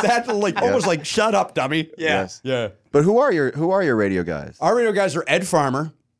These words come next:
Speaker 1: uh, former White Sox hurler. I think, uh, for the Phillies, he threw for the Phillies as well in the seventies.
Speaker 2: Mm-hmm.
Speaker 1: And, uh, D J Darren Jackson.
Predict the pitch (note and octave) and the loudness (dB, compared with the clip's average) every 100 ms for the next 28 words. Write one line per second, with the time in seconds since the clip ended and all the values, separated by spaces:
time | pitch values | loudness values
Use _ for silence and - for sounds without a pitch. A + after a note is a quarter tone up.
0 | - A#2 G#2+ D#3+ E3+ D#3+ C#3 D3 D3+ C3+ | -8 -6 -2 0 2 2 0 -2 -2 -2
1 | - C#3 D3+ E3+ F#3+ D3 G2 G2 G2 G#2+ | -2 -2 0 -2 -4 -8 -12 -18 -18 -12
2 | A2+ A2 A2 F#2 D#3 G3 F#3+ B2 C3 G2 | -10 -10 -12 -6 -4 -4 -6 -12 -12 -10
3 | C#3 D#3+ D#3+ G#2 B2 E3+ D#3+ - G2 F2+ | -8 -10 -10 -12 -10 -10 -8 -8 -8 -12
4 | - _ _ _ _ - C3+ C#3 C3+ C3 | -14 _ _ _ _ -4 0 2 0 -2
5 | B2 B2 A#2+ A#2+ A#2 A2+ A2+ A2 G#2 D3 | -2 -4 -4 -6 -6 -6 -6 -8 -6 -2
6 | F3 C#3+ F3 D3+ D#3 F3 E3 C3 C3 G#2 | -2 0 0 2 0 2 0 -2 -2 -2
7 | - E2+ | -4 -10